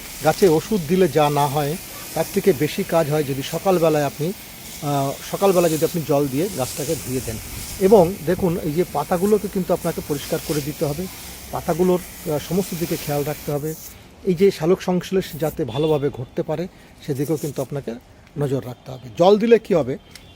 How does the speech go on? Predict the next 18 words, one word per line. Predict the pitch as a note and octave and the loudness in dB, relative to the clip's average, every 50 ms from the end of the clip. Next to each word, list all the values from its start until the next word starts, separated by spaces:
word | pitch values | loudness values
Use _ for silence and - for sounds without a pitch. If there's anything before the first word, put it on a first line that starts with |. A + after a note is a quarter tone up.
| - G#2+ | -2 2
জল | D3+ D#3 F3 F#3 | 4 4 4 4
দিলে | F3+ G3+ G#3 G3+ | 2 2 2 2
দেখা | D#3 E3+ D#3 F#3+ F#3+ | 2 2 2 2 2
যাচ্ছে | G3 G3 F#3+ - F3 C#3+ | 2 0 0 -2 -4 -4
যে | B2+ C#3+ C#3 F3 A3+ D3+ C#3+ A#2 | -2 -2 -2 -2 -4 -6 -10 -2
জলে | - D3 C#3+ D#3+ F#3 F#3 D#3 D#3 G3 - - - - - - - - - - - - - - | 2 4 4 6 6 6 4 4 2 -2 -8 -18 -20 -20 -20 -20 -20 -20 -20 -20 -20 -6 0
অনেক | F#3+ G3 A#3 A#3+ A#3 | 4 6 6 6 6
রকম | A3+ A3 - A#3 A#3 A3+ A3 - - - - - | 4 6 6 4 2 2 -2 -10 -16 -20 -20 -18
স-, | - - - - - - C#3+ - | -14 -12 -12 -10 -10 -10 -4 0
ধূলিকণা | C#3 F3 G#3+ F#3 G#3+ G#3 G#3 | 0 0 4 4 4 4 4
থাকে | G3 - F#3 - G3 | 2 0 0 0 0
পাতায়, | F3+ - F3 D#3 - D#3+ G3 G3+ - - | 0 2 0 0 0 -2 -6 -6 -4 -2
সেই | E3+ E3+ D3+ - | 0 0 0 0
পাতার | - D3 - - F3 F3 F3+ - - - - - - - - - A2 | -2 0 2 2 2 2 2 0 -4 -14 -20 -20 -20 -20 -18 -8 -4
ধূলিকণাগুলো | C3 D#3+ F3 E3+ F3+ E3+ F3 D3 D#3+ D#3+ D3 | -2 0 2 2 2 2 2 0 0 -2 0
কিন্তু | - E3 C#3+ - F3 F#3+ - - - - - - - - - C#3+ A#2+ | -2 -4 -4 -4 -6 -6 -6 -8 -14 -20 -20 -20 -18 -10 -10 -8 -6
ধুয়ে | - B2+ D#3+ F3 D#3 | -2 2 2 2 2
দেয় | A#2+ A#2+ G#2+ A2+ | 2 -2 -8 -10